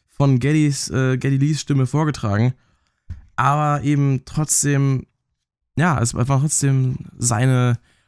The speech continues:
seine Texte, seine Wörter, seine Storys, seine Geschichten, seine Metaphern und alles, das ist unfassbar. Gerade wenn man sich dann solche Werke wie twenty-one twelve mal zu Gemüte führt, unter anderem.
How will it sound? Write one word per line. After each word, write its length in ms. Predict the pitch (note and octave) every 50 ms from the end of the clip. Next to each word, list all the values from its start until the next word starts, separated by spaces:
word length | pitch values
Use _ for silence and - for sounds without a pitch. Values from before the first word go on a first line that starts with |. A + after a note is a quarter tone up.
| _ _ _ _ _ _ _ _ -
seine 320 | B2 B2+ C3 C3+ C3 B2+
Texte, 380 | - F3 E3 - - - - -
seine 280 | G#2+ G#2+ A#2 A#2+ A#2
Wörter, 300 | A#2 C#3 C#3+ C#3+ - C3+
seine 160 | A#2 A#2 A2+ A2+
Storys, 460 | - - E3 D#3+ D#3 D3 C3+ B2 -
seine 160 | B2 A#2+ A#2+
Geschichten, 500 | B2 A#2 - - D#3+ - - - B2+ A#2
seine 380 | A2+ A#2 A#2 A#2 A#2 A2+ A2+ - - _ _ _ _ _ _ _ _ _ _ _ _ _ _ _
Metaphern 800 | A#2 B2 C3 B2 - - F#3 F#3+ - D#3 C#3+ C#3 B2+ B2 A#2+ A#2
und 400 | - - A#2 A#2 G2+ A#2+ A#2 A2+
alles, 280 | - A2 G#2+ G#2+ G#2 -
das 360 | G2+ - - - - - -
ist 340 | _ - - - - - -
unfassbar. 640 | - - D3+ C3+ - C3+ B2+ - - - F#2 F2+ - - - _ _ _ - -
Gerade 180 | A#2+ B2+ C3
wenn 80 | C3+ C3+
man 160 | C3 C3 B2+
sich 140 | B2+ B2 B2
dann 140 | B2+ B2 A#2+
solche 460 | B2 A#2+ B2 A#2+ B2+ A#2 A#2 A#2 A2+ - _ _ _ _ _ _ _ _ _ _ _ _ _ _ _ _
Werke 560 | _ A2+ A2+ C3+ C3 C3 C#3+ - - C#3 B2+ B2
wie 380 | B2+ B2+ B2+ B2 A#2+ A#2+ A2+
twenty-one 440 | - - - C3+ C#3 C3 B2+ B2 A#2
twelve 460 | - - C3+ B2+ C3+ C3 B2+ - -
mal 380 | A#2+ A#2 A2 G#2+ G#2 G2+ G#2 G#2+
zu 140 | - - B2
Gemüte 400 | A#2+ A#2+ B2 C3 C3+ B2 A#2+ G#2
führt, 420 | - - - E2+ E2 E2 - - - - - _ _ _ _ _
unter 260 | B2+ B2 A2+ A#2 F#2
anderem. 380 | G#2+ G#2 G#2 G2+ F#2 F#2+ A#2